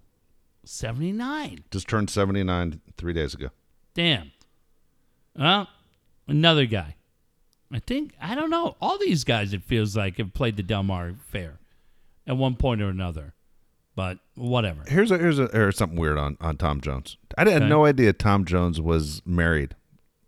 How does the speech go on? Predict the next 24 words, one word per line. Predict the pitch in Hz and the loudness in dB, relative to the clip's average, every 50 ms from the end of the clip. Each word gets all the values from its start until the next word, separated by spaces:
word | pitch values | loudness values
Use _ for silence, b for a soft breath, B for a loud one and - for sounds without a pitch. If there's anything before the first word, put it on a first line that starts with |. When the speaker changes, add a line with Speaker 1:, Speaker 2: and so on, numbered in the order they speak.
| _ - - _ - | _ -20 -20 _ -2
Speaker 2:
Like, | - 113 101 104 - | 2 4 4 6 6
you | 135 | 6
know, | 135 127 | 6 6
Tom | 120 - 147 143 139 | 6 6 6 6 8
Jones, | 120 131 123 98 | 8 6 6 8
you | 113 110 101 90 104 | 6 6 6 6 4
know, | 107 98 | 4 4
the | 92 | 4
stories | - - 107 101 98 87 92 | 2 4 4 4 4 4 4
about | 87 87 - | 2 2 2
the | 92 | 2
women | 90 98 95 90 90 | 2 4 4 4 4
Speaker 1:
Yeah. | 92 92 | 4 4
Speaker 2:
and | 87 | 6
throwing | - 110 104 98 | 6 6 6 6
the | 95 95 | 6 6
underwear. | 101 104 101 101 98 92 - b b b b b b b b b | 6 6 6 6 6 4 2 b b b b b b b b b
Tom | b 180 196 359 294 175 | b 2 4 4 4 2
Jones | - 190 190 160 127 | 2 2 0 0 -4
was | 120 107 107 | -6 -6 -4
married | 113 113 117 120 107 | -4 -4 -4 -6 -8
for | - - 85 | -10 -14 -20
fifty-nine | - - - 143 - - 135 123 113 104 98 92 | -10 -8 -6 -6 -6 -4 -4 0 0 2 2 2
years. | 87 73 67 - - | 0 -2 -4 -6 -12